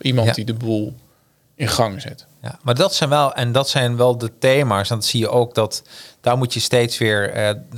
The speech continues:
Speaker 2: ja, daarvoor was het inderdaad een, de waar-, dit is de waarheid. En dan kijk je naar de wereld en de wetenschap komt met, met onderzoek. Denk je van: "Wacht
Speaker 1: Ja.
Speaker 2: eens even,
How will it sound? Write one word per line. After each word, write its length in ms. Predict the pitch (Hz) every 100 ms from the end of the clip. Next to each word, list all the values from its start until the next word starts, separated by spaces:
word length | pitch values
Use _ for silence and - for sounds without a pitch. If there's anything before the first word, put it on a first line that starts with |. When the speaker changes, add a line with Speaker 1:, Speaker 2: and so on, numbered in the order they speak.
| -
Speaker 2:
ja, 200 | 120 113
daarvoor 280 | - 185 196
was 100 | 156
het 80 | 147
inderdaad 420 | 127 127 127 123
een, 180 | - 117 -
de 220 | 127 123
waar-, 280 | 127 135 135
dit 120 | 131
is 60 | 135
de 80 | 120
waarheid. 600 | 117 160 160 156 156 - - - - _ _ _
En 80 | 135
dan 100 | 135
kijk 180 | 143
je 60 | 127
naar 100 | 113
de 80 | 104
wereld 460 | 117 131 135 - -
en 160 | 117
de 60 | 107
wetenschap 500 | 107 127 - - 117
komt 180 | - 113
met, 240 | 113 107
met 160 | 113 -
onderzoek. 460 | 123 113 98 107
Denk 160 | - 95
je 80 | 98
van: 120 | 101
"Wacht 120 | 113
Speaker 1:
Ja. 60 | -
Speaker 2:
eens 100 | -
even, 380 | 85 85 170